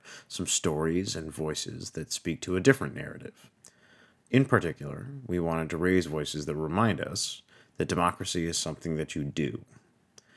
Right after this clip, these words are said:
It's not a set state of things. It unfolds day to day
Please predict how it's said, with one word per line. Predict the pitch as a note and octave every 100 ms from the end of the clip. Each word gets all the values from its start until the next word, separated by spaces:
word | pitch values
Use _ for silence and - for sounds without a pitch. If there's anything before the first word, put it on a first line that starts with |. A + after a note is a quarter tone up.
| - _ -
It's | -
not | D#2 D#2
a |
set | - - F#2 -
state | - - F2
of | D#2+
things. | - B1+ A1+ - - - - -
It | - E2 -
unfolds | E2 D2 - - G2+ G2+ G2+ - -
day | F2 F#2+
to | F#2
day | E2 C#2+ C#2